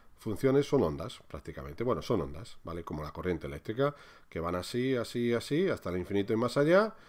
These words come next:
y por atrás también. Y siempre llegan hasta el uno, bajan hasta el menos uno. ¿Lo veis? Es una función de onda. Fin, fin, fin, fin, fin. Y podría estar ahí dibujando hasta el infinito, pero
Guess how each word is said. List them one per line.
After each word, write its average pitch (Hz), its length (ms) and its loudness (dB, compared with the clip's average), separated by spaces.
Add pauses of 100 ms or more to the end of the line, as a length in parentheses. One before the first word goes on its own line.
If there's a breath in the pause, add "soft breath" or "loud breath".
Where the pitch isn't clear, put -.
(140 soft breath)
y 107 80 -2
por 95 160 2
atrás 95 280 -2
también. 85 420 -2
Y 98 100 -8
siempre 113 440 0
llegan 95 260 2
hasta 98 180 -2
el 120 80 4
uno, 170 340 4 (360 soft breath)
bajan 160 500 4 (100)
hasta - 240 -8
el 73 60 -6
menos 71 320 -12
uno. - 140 -16 (180)
¿Lo 76 80 -12
veis? 92 300 -4 (260 soft breath)
Es - 60 -14
una 101 120 2
función 87 380 -4
de 65 80 -10
onda. 67 200 -14
Fin, 87 200 -6
fin, 82 160 -8
fin, 90 180 -6
fin, 120 200 -2
fin. 208 260 0 (260 soft breath)
Y - 60 -12
podría 87 300 0
estar 92 200 -2
ahí 92 140 2
dibujando 92 380 -2
hasta 95 160 -2
el 101 80 2
infinito, 139 560 2
pero 156 400 6